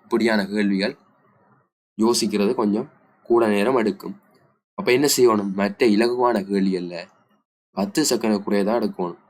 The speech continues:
உங்களுக்கு இந்த முதல் பத்து கேள்வியும் வருந்தானே, அதுல நீங்க மிக குறைவான நேரத்தை தான் எடுக்கணும். சரி மாணவர்களே, அடுத்த கேள்வியை அடுத்த வீடியோல சந்திப்போம்.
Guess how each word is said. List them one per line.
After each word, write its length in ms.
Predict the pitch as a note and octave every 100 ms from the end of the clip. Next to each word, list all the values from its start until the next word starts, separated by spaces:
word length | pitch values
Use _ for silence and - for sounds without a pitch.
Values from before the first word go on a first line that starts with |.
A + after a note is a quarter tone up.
| _ -
உங்களுக்கு 320 | A2+ A#2 A2
இந்த 100 | G2
முதல் 300 | G2+ D3 C#3
பத்து 220 | B2 - F3
கேள்வியும் 380 | D#3+ D#3 D3+ C#3
வருந்தானே, 420 | C3+ B2+ G#2 G2 - _ _ _ _
அதுல 280 | G2 G2+ C3+
நீங்க 260 | A#2 A2 C3
மிக 220 | B2 A#2+
குறைவான 500 | A#2+ A2 A#2 A#2 G#2+
நேரத்தை 380 | G2 F#2+ F#2 -
தான் 200 | - A#2+
எடுக்கணும். 440 | G2 F#2+ F#2+ F2+ - _ _ _ _ _ _ _ _ _ _ -
சரி 220 | A2+ B2
மாணவர்களே, 540 | A2+ G2+ G2 F#2 G2+ D3+ _ _ _ _ _ _ _ _ _ _ _ _ _ _ _ _ _ _
அடுத்த 200 | A2 B2
கேள்வியை 340 | A2+ G#2 G2 C3
அடுத்த 220 | B2 G#2+
வீடியோல 400 | G2+ G2 F#2+ F#2 G2+
சந்திப்போம். 400 | F#2+ F2+ G2 B2